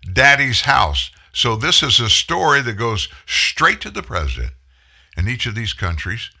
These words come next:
especially China, has a policy of using commercial ties, financial ties, as leverage over their foreign elitist. And they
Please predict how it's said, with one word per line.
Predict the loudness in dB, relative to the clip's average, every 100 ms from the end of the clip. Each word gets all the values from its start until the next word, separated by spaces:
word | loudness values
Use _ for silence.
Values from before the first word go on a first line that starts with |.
| _ _ _ _
especially | -6 -4 -4 -4 -4 -4
China, | -4 -2 -4 -4 -8 -12 _ _ _ _ _ -8
has | -6 -4
a |
policy | -4 -2 0 0 -2 -4
of | -4
using | -4 -4 -4 -4
commercial | -4 -4 -4 -4 -6
ties, | -4 0 2 4 2 -2 -6 -12 _
financial | -6 -2 -2 -2 -6
ties, | -2 2 4 4 2 -4 -10 _ _ _
as | -4 -2 0
leverage | -2 -2 -2 -4 -4 -8 _ _ _ _ _
over | -2 -2
their | 0 -2
foreign | -2 -2 0 0 0 -6 -8
elitist. | -6 -6 -6 -6 -4 0 -2 -2 -16 _ _ _ _ -8
And | -4
they | -2